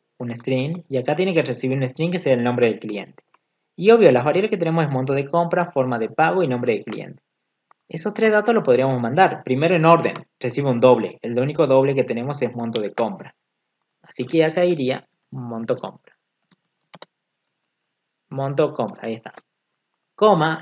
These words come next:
el segundo dato sería para mí la forma de pago. Entonces sería forma de pago. Y el tercero sería nombre cliente. Nombre de cliente. Perfecto.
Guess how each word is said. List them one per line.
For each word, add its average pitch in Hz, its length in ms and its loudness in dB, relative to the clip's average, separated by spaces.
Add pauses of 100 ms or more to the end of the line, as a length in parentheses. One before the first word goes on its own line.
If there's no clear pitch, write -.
el 127 100 -4
segundo 160 600 4
dato 180 320 2
sería 135 360 0
para 127 160 -2
mí 120 80 -4
la 120 160 -4
forma 117 300 -4
de 110 140 -6
pago. 151 340 0
Entonces 117 340 -8
sería 165 380 -2 (180)
forma 131 640 4 (600)
de 123 360 -2
pago. - 240 -6 (1600)
Y 175 60 -2
el 190 100 -2
tercero 180 580 2 (100)
sería 131 760 -4
nombre 127 800 -2 (840)
cliente. 117 560 -8 (1900)
Nombre 147 280 0
de 131 120 0
cliente. 110 240 -14 (180)
Perfecto. - 440 -6